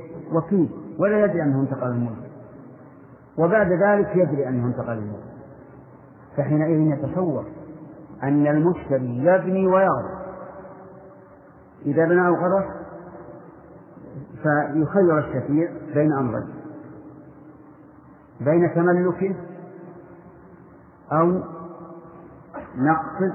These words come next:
آه، نعم، أو قلعه ويغرم النقص. فإن اختار التملك فله ذلك، ولكن كيف نعرف قيمة الغرس والبناء؟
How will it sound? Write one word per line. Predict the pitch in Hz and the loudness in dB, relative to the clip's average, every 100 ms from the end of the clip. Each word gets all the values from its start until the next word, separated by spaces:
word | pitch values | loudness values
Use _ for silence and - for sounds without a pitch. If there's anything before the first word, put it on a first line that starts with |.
| - | -2
آه، | 135 135 147 | -2 0 2
نعم، | 135 - - - - - - 143 | 2 -2 -10 -14 -16 -18 -4 2
أو | 147 | 2
قلعه | 170 185 185 147 | 4 2 2 2
ويغرم | 156 170 143 | 2 2 0
النقص. | 131 127 - - - - - - - - - - - - - - - - - - - - - - - - - - - - - - - - - - | 0 -2 -6 -12 -16 -16 -20 -20 -20 -20 -20 -20 -20 -20 -20 -20 -20 -20 -20 -20 -20 -20 -20 -20 -20 -20 -20 -20 -20 -20 -20 -20 -20 -20 -18 -6
فإن | 147 175 | 2 2
اختار | 147 175 180 | 2 2 2
التملك | 156 147 151 135 139 147 - - - - - - - - - - - - - - - - - - - - | 2 2 2 2 0 -2 -8 -14 -16 -18 -20 -20 -20 -20 -20 -20 -20 -20 -20 -20 -20 -20 -20 -20 -20 -2
فله | 180 170 135 120 104 | 2 4 4 2 0
ذلك، | 87 - - - - - - - - - - - - - - - - - | -6 -12 -16 -16 -18 -20 -20 -20 -20 -20 -20 -20 -20 -20 -20 -20 -20 -4
ولكن | 127 143 139 139 | 2 2 4 2
كيف | 170 202 165 | 6 6 6
نعرف | 156 175 - 151 - | 6 4 4 0 2
قيمة | 160 143 131 | 4 4 4
الغرس | 123 135 135 123 | 2 2 0 0
والبناء؟ | 120 104 113 | -2 -2 -4